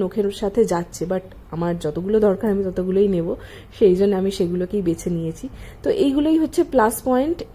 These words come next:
এই নেলস কিটগুলোর। তো আমার এটা বেশ লেগেছে, এই জন্য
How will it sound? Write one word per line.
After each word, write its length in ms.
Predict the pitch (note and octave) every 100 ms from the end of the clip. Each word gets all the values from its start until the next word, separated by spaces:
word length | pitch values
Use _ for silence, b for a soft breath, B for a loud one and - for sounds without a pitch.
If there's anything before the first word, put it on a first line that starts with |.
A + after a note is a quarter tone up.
| F#3+
এই 100 | G3+ G#3 G3+
নেলস 260 | G3+ G#3 G#3 -
কিটগুলোর। 540 | G3+ F#3 F#3 F3+ F3+ A3 -
তো 40 | G3+
আমার 180 | F3+ G3 F#3 -
এটা 160 | F3 F#3 - - E3+
বেশ 160 | F#3 A3 -
লেগেছে, 360 | F3 F3 F3 G3+ - B B - F#3+
এই 80 | G3
জন্য 160 | G#3+